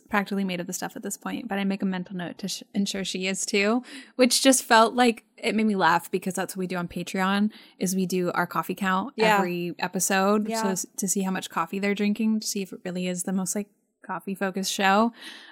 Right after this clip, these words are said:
Speaker 1: Um, and we're tr-, finding out that season four is not. There's, there's some
Speaker 2: Yeah,
Speaker 1: episodes with
Speaker 2: it's
Speaker 1: zero.
Speaker 2: not. We've
Speaker 1: Yeah.
Speaker 2: had not a lot of coffee consumed, but a lot of
Speaker 1: Yeah.
Speaker 2: coffee talked about.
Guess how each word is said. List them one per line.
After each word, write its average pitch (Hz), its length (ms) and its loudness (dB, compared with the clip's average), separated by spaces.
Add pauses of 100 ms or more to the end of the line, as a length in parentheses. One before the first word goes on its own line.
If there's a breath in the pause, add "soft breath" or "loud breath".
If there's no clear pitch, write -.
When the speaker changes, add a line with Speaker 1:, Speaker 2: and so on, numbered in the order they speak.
Speaker 1:
Um, 208 300 6 (200)
and 247 140 4
we're 277 80 6
tr-, 262 120 -6
finding 330 420 2
out 302 160 2
that 220 120 -4
season 254 300 4
four 247 220 -2
is 202 160 -2
not. 196 500 -4 (960)
There's, 202 140 -2
there's 190 100 0
some 180 80 2
Speaker 2:
Yeah, 196 440 6
Speaker 1:
episodes 214 260 -2
with 214 80 8
Speaker 2:
it's 214 100 6
Speaker 1:
zero. 254 220 6 (100)
Speaker 2:
not. 175 720 0
We've 190 320 -2
Speaker 1:
Yeah. 185 300 6
Speaker 2:
had 180 120 2
not 180 360 0
a - 20 0
lot 302 220 -2
of 294 100 -8
coffee 269 340 -6
consumed, 175 800 -4 (320 soft breath)
but 208 120 2
a 220 40 4
lot 226 220 2
of 233 60 2
Speaker 1:
Yeah. 202 120 0
Speaker 2:
coffee 208 240 -4
talked 240 380 -14
about. - 400 -12